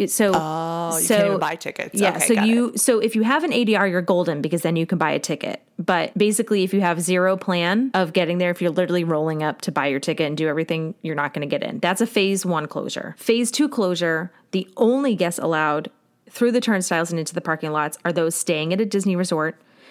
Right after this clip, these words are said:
Speaker 1: annual pass holders, Anyone
Speaker 2: Yay.
Speaker 1: who has already been to the park that day and is re-entering, somebody hopping from another park, so you have to have a park hopper, those with par-, in-park reservations, or those coming on Disney transportation. This is another pro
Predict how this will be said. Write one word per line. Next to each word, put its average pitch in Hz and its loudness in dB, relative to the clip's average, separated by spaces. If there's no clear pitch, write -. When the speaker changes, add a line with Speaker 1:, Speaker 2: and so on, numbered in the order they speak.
Speaker 1:
annual 175 0
pass 185 -2
holders, 165 -4
Anyone 233 4
Speaker 2:
Yay. - -20
Speaker 1:
who 214 4
has 202 2
already 185 4
been 165 0
to - -2
the 220 2
park 214 0
that 208 0
day 208 2
and 190 -2
is 160 -4
re-entering, 170 0
somebody 185 0
hopping 185 -2
from 165 -4
another 143 -2
park, 143 -4
so - -6
you 147 -4
have 151 -4
to - -4
have 196 -2
a 233 0
park 190 -4
hopper, 160 -4
those 190 2
with 208 -2
par-, - -6
in-park 196 0
reservations, 214 0
or 185 0
those 170 0
coming 170 -2
on 156 -2
Disney 160 -4
transportation. - -8
This 220 2
is 208 0
another 233 4
pro 220 0